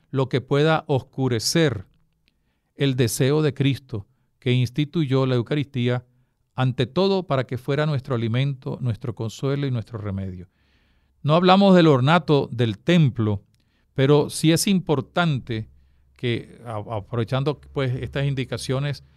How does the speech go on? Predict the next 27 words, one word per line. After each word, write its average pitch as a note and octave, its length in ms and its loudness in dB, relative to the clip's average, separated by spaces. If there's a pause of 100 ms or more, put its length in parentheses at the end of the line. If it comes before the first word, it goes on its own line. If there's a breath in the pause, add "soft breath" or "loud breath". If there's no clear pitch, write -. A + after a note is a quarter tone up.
(220 soft breath)
del, A#2 380 -2
del B2 180 2
número C#3 240 0
ochenta C#3 320 -2
y - 20 0
dos B2+ 160 0
de C#3+ 40 2
Eucharisticum B2+ 640 -4
Mysterium, A2 540 -4 (560)
vale B2+ 300 2
la D3 160 0
pena D#3 260 2
que B2+ 220 -2
nosotros C3+ 680 -4 (320)
recordemos C3+ 840 -2 (280)
que C3+ 380 -2
el, B2 440 0
el A#2+ 200 -2
adorno D3 480 2
del A2 180 -2
templo A2+ 600 -4 (600)
tiene D3 220 -2
que D#3 140 -2
ser C#3+ 220 0
como D3+ 360 -4
el B2 140 -2
adorno D3 640 0